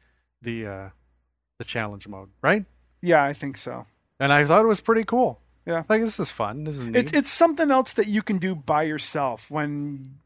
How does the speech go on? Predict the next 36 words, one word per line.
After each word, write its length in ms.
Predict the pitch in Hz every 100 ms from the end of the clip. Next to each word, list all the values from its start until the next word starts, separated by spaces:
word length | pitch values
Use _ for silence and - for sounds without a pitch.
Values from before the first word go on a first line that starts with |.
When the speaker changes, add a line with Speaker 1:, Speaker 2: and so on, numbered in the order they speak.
| _
Speaker 2:
well, 160 | 202 190
back 280 | 220 190 -
then 180 | 175 151
there 80 |
was 160 | 143 135
no 120 | 139
online, 520 | 127 120 123 135 117 110
but 200 | 120 - _ _ _ _
it's 120 | 208
something 220 | 277 262 262
you 60 |
can 100 | 226
do 100 | 208
by 220 | 156 143 139
yourself 520 | 151 - 135 139 -
if 140 | 113
you're 220 | 143 135 -
eager, 380 | 180 175 185 170
if 120 | 170
you're 120 | 165 185
in 80 |
the 80 | 208
mood 140 | 214 196
to 60 |
play 200 | - 180
Street 220 | - 156
Fighter, 300 | 143 147 143
you 120 | 139 139
don't 140 | 156
just 200 | 190 -
wanna 160 | 170 151
go 120 | 156
through 120 | 156
the 80 | 147
story 400 | - - 135 127
mode. 480 | 135 131 127 127